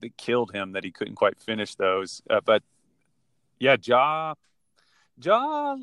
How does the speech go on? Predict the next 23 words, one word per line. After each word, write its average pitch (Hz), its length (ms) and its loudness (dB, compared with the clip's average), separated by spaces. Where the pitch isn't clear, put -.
uh, 156 80 -6
he 190 480 -8
was, 220 260 -2
he 165 180 -12
wasn't, 240 400 -8
uh, 143 60 -6
like, 131 320 -2
overly 151 600 -2
efficient 113 520 -10
anywhere 98 720 -4
as 98 120 -6
a 95 60 -20
scorer. 95 600 -4
But, 98 320 -2
uh, 95 340 0
I, - 140 -8
I - 40 -12
mean, 117 280 -6
he's, 190 280 -4
he's 214 200 -4
a 226 40 -8
pretty, 262 400 -2
like, 117 400 2